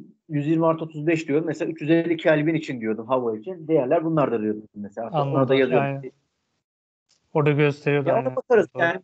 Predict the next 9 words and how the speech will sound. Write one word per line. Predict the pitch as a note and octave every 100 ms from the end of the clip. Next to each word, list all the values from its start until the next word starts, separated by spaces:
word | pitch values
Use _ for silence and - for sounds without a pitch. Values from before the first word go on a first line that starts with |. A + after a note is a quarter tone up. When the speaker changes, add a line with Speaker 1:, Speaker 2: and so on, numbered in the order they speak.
| -
Speaker 1:
bilmiyorum. | A3+ A3 F3+ C#3 - _
Şimdi, | E3+ F3+ F3+ - _ _ _ _ _ _
e, | B2+ A#2+ A#2+ A#2+ A2+ - _ _ _ _ _ _ _ _
Çarşamba | - D3+ D#3+ E3+ E3+
kadar | F3+ E3+ E3+
da |
Müslüm | E3 F3+
Hoca | E3+ E3+
ile, | E3